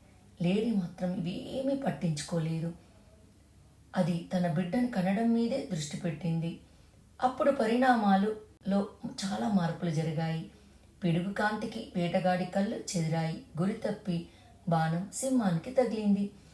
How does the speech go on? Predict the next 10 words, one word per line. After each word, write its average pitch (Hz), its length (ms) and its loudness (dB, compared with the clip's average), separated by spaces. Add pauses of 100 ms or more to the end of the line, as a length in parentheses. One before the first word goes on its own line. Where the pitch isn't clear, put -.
(220)
వర్షం 262 360 4
పడి 220 240 6
సమీపిస్తున్న 190 760 2
మంటలు 165 640 -2
ఆరిపోయాయి. 165 720 -2 (560)
లేడి 262 240 2
పిల్ల 190 280 0
తల్లి 175 340 0
గర్భం 165 400 2
నుండి 160 360 -2